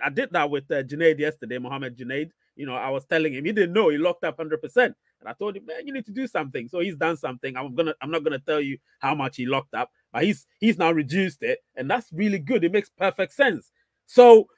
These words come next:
you can do the same. Mainnet migration has, have given people the opportunity to do the same. Do you get what I'm saying? So go there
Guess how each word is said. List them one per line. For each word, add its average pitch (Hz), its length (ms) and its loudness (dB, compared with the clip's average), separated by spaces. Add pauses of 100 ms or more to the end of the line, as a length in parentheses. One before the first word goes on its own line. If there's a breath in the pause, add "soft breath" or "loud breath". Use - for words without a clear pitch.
you 240 240 10
can 208 200 6
do 202 160 2
the 175 120 2
same. 226 420 4 (640)
Mainnet 254 420 6
migration 170 460 -2
has, 143 220 -6
have 135 180 -8
given 175 240 -4
people 143 460 -12 (180)
the - 80 -6
opportunity 143 600 -8
to - 100 -20
do 147 220 -8
the 123 100 -8
same. 117 400 -8 (100)
Do 156 60 -12
you - 20 -12
get 180 120 0
what 170 100 0
I'm 151 80 -6
saying? 151 320 -6 (260)
So 160 180 -4 (140)
go 285 360 8
there 170 480 4